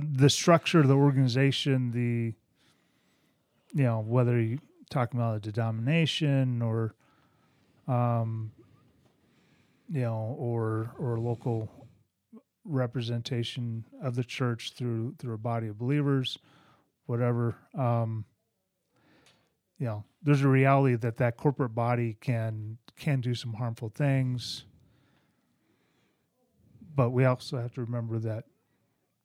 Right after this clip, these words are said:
we are part of that, and we should be part of the solution of making the church experience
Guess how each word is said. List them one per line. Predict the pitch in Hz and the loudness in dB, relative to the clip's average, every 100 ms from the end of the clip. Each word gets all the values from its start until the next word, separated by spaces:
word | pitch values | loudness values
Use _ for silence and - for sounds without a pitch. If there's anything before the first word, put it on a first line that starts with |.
| _ _ - | _ _ -6
we | 127 127 | -2 0
are | 113 113 | 0 -4
part | - 117 113 | -4 -4 -4
of | 107 | -4
that, | 110 131 - 151 | -6 -6 -6 -4
and | 165 170 143 131 | -2 0 0 -2
we | 127 | -2
should | 127 160 135 | -2 -4 -4
be | 127 | -4
part | - 120 | -2 -2
of | 117 | -2
the | 110 | -4
solution | - 117 120 120 - 113 107 - _ _ _ _ _ _ _ _ _ | -6 -4 -4 -4 -6 -8 -8 -14 _ _ _ _ _ _ _ _ _
of | 123 | -8
making | 123 120 131 117 110 104 - - - - - | -6 -4 -4 -4 -8 -14 -20 -20 -20 -20 -18
the | 120 | -10
church | - 139 127 | 0 0 0
experience | 120 - 123 113 107 - | -8 -6 -4 -4 -8 -12